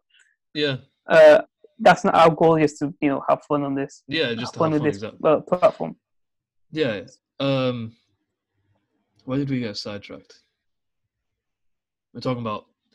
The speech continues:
Speaker 1: okay, so the good points of Omegle, the people you can meet. So, you know, every once in a while you come across somebody, um, oh, wait, let's, <laughs> let's talk about the people that skip people like us. <laughs>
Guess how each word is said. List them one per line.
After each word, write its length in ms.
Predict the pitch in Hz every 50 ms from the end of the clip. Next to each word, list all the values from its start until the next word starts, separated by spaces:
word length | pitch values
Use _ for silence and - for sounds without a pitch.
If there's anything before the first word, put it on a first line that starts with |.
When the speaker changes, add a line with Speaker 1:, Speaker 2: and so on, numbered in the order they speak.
| _ _ - _ _ _ _ _ _ _ _ 147 170
Speaker 1:
okay, 220 | 160 139 165 139
so 140 | - 143 139
the 80 | 143
good 180 | 143 165 151 139
points 240 | 135 123 110 101 104
of 60 | 101
Omegle, 420 | 101 98 98 98 98 98 92 -
the 100 | 110 110
people 260 | - 139 147 147 143 131
you 140 | 127 123
can 220 | 120 - 123 113 113
meet. 240 | 117 113 113 - _ _ _ _ _ _ _ _ _ _ _ _ _ _ _ _ _ _ _ _ _ _ _ _ _ _ _ _ _ _ _ _ _ _ _ _ _ _ _ _ _ _ _ _ -
So, 480 | - - 143 127 123 233 233 233 _ _ _ _ _ _ _ _ _ _ _ _ - - - - - - _ _ _ _ -
you 100 | - 208
know, 120 | 208 180 160
every 200 | 160 156 175 170
once 280 | 160 160 151 139 143
in 60 | 156
a 60 | 147 135
while 300 | 131 131 123 120 120 127
you 100 | 120 117
come 180 | - 151 143
across 420 | 139 139 139 131 123 - - - _ _ _
somebody, 500 | - - - 131 123 120 117 110 104 - - - _ _ _ _ _ _ _ _ _ -
um, 520 | 127 117 117 113 113 113 107 107 104 104 _ _ _ _ _ _ _ _ _ _ _ _ _ _ _ _ _ _ _ _ _ _ _ _ _ _ - 143
oh, 160 | 156 156 135
wait, 220 | 139 131 120 107
let's, 240 | 117 135 139 - - - - - - _ _ _ _ _ _
<laughs> 400 | _ _ - - _ _ _ -
let's 120 | 143 139
talk 160 | 143 170 156 151
about 140 | 147 139
the 80 | 123 117
people 260 | - 147 135 139 135 113
that 120 | 110 104
skip 440 | - - - - 131 - - - -
people 240 | - 131 113 - 117
like 200 | 107 104 101 -
us. 360 | 113 104 - - - - - -
<laughs> 60 | -